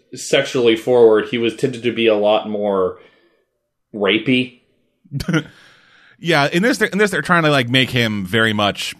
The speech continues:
Speaker 2: he
Speaker 1: Like,
Speaker 2: is still
Speaker 1: like,
Speaker 2: a good
Speaker 1: horny, but
Speaker 2: person
Speaker 1: not
Speaker 2: doing this stuff.
Speaker 1: Yeah. Yeah, like, horny, but not depraved. <laughs>
Speaker 2: Yeah. So, like, like, one, one scene that we get is he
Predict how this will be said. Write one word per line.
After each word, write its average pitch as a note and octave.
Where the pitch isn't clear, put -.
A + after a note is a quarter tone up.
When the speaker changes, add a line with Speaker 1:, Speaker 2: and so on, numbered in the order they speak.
Speaker 2:
he D3+
Speaker 1:
Like, D3
Speaker 2:
is C3+
still D#3
Speaker 1:
like, B2+
Speaker 2:
a -
good D3
Speaker 1:
horny, D3
but C3
Speaker 2:
person D3+
Speaker 1:
not A#2+
Speaker 2:
doing A#2+
this F3
stuff. F3+
Speaker 1:
Yeah. -
Yeah, B2
like, A2+
horny, B2
but -
not A#2+
depraved. A#2+
<laughs> -
Speaker 2:
Yeah. A2+
So, A#2+
like, G#2
like, A2+
one, D#3+
one F3
scene E3+
that D#3
we C#3
get A#2
is F#2+
he A#2+